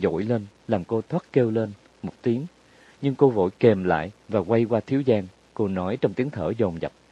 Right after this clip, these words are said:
"Anh về đi, em mệt lắm, em muốn ngủ." Thiếu Giang nhìn cô chăm chăm. "Em làm sao vậy?"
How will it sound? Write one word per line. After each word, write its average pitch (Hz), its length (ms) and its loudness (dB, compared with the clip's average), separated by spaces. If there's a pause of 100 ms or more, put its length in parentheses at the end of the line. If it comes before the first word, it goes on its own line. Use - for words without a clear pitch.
(320)
"Anh 147 140 0
về 123 220 4
đi, 127 160 2 (140)
em 147 180 0
mệt 117 220 2
lắm, 185 160 0 (340)
em 165 160 0
muốn 202 140 4
ngủ." 135 340 0 (600)
Thiếu 135 180 2
Giang 110 260 2
nhìn 92 180 -2
cô 98 180 -2
chăm 98 220 -2
chăm. 98 200 -2 (520)
"Em 131 140 0
làm 95 160 -2
sao 120 240 2
vậy?" 92 200 -2